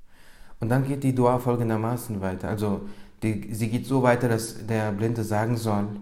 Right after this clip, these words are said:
auf Anweisung unseres Propheten: "Ja Muhammad, mit dir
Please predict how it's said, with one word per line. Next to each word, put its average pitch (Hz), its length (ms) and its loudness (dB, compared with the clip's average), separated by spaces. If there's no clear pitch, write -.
auf 104 220 -4
Anweisung 98 1300 -2
unseres 90 320 -6
Propheten: 101 680 -6
"Ja 107 220 0
Muhammad, 101 640 -2
mit 123 280 -2
dir 113 360 0